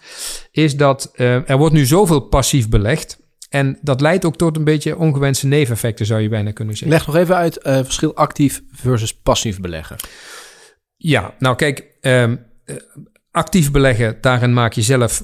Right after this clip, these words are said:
Speaker 1: keuzes, hè. Dus je selecteert een aandeel, omdat je zegt, "Dat vind ik een mooi bedrijf, ik koop de aandelen van dat bedrijf. Die plaats ik in mijn portefeuille, in mijn beleggingsportefeuille."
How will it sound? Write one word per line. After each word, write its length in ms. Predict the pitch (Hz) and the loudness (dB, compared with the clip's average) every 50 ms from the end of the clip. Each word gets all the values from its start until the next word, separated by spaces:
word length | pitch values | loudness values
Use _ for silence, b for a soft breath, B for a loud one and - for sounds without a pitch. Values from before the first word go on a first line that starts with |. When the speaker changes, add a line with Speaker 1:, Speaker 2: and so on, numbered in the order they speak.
| - - | -6 0
Speaker 1:
keuzes, 460 | - 127 120 135 127 160 202 180 - | 2 4 4 4 4 2 0 0 0
hè. 140 | - 139 151 | -2 -2 -2
Dus 160 | 135 113 - | -2 -4 -4
je 60 | - | -4
selecteert 600 | 113 - 131 113 113 117 113 - 120 113 110 113 | -4 -2 -2 -2 -2 -2 -2 -2 -2 -2 -2 -2
een 180 | - 123 113 127 | -4 -6 -4 -2
aandeel, 440 | 123 113 117 123 127 135 151 175 190 | 0 0 2 2 4 4 4 2 2
omdat 240 | 180 135 117 107 110 | 0 -2 -2 -2 -2
je 60 | 117 | -4
zegt, 180 | 107 113 104 | -4 -4 -2
"Dat 160 | - 120 110 - | -2 -4 -2 -2
vind 120 | 123 113 | -2 -2
ik 80 | 107 110 | 0 0
een 60 | 117 | 0
mooi 180 | 110 110 107 | 0 0 0
bedrijf, 340 | 107 117 113 110 110 110 101 | -2 -2 -2 -2 -2 -2 -2
ik 80 | 104 101 | -4 -2
koop 200 | - 113 101 - | -2 -2 -2 -2
de 60 | 127 | -4
aandelen 340 | 120 120 131 143 156 156 143 | -4 -2 -2 0 0 0 0
van 100 | 151 156 | 0 -2
dat 100 | 156 151 | -2 -2
bedrijf. 320 | 151 147 147 151 156 151 | -2 -2 -2 0 -2 -2
Die 100 | 143 131 | -2 -4
plaats 320 | 120 - 131 120 117 107 113 | -2 -2 0 0 0 -2 -4
ik 80 | 110 - | -4 -2
in 120 | 127 117 | -2 -2
mijn 300 | 113 110 107 107 110 - | 0 0 0 -2 -4 -4
portefeuille, 600 | - - 110 101 - 104 - 110 110 120 143 165 | -4 -2 -2 -2 -2 -4 -4 -2 -2 0 -2 -2
in 80 | 156 117 | -2 -2
mijn 140 | 110 104 101 | -2 -2 -4
beleggingsportefeuille." 920 | 98 101 107 123 139 131 - - 147 143 143 - - 143 139 147 165 196 | -4 -2 -2 -2 -2 -2 -2 -4 -4 -4 -2 -2 -2 -2 -2 -2 -4 -4